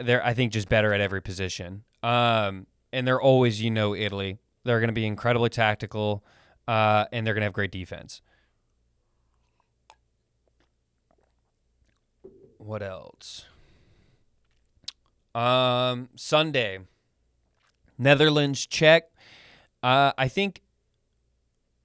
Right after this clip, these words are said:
I think Netherlands are gonna win this. I think they're a better defensive team. I think they're, uh,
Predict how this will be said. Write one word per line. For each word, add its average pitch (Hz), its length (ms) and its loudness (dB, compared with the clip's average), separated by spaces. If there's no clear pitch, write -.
I 123 100 2
think 160 240 -2
Netherlands 151 540 2
are 151 80 0
gonna 135 160 2
win 120 260 0
this. 120 260 -2
I 120 60 -4
think 117 220 -4
they're 117 140 4
a - 20 2
better 113 260 0
defensive 123 440 -2
team. 123 340 -2
I 110 40 -2
think 107 260 -4
they're, 101 540 2
uh, 95 460 -2